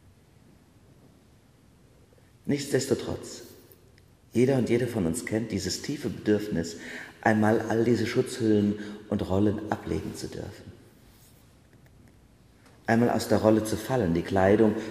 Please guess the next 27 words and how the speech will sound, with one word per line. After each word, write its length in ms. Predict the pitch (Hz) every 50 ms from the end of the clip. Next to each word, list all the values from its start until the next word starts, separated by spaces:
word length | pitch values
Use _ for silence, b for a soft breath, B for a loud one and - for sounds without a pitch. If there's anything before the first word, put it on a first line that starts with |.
| B
zu 160 | B - 113 -
zerreißen, 800 | - 107 98 92 95 101 107 120 123 120 - - 98 92 -
wie 60 | -
die 100 | - 85
Bibel 420 | 82 - 90 101 107 - 85 82 82
das 260 | - 80 82 - - B B B B
in 60 | 92 87
diesen 260 | 90 85 82 87 80
beiden 420 | 85 82 82 82 - 73 71 71 B B B B
Stellen 440 | - - - 90 87 80 76 71 73
gesagt 400 | - - - 85 82 82 - -
hat. 160 | 82 - -
Und 60 | 76
es 120 | 78 - -
gäbe 240 | 90 85 82 - 78
noch 120 | 78 -
viel 260 | - - 110 107 92
mehr, 320 | 82 85 92 101 87 76 - - B B B B
wo 80 | -
das 220 | - 87 87 - 117
erzählt 500 | 117 - - - 208 185 127 - - -
wird. 160 | 107 104 - - - b b b b b b b b b -
Er 100 | - -
zerriss 520 | - - 87 - - - 143 - - -
seine 240 | - 90 90 95 92
Kleider. 440 | - - 85 80 87 - - - - - - - - - - - - _ _ - - -
Interessant. 640 | - - - - - - - - - - - -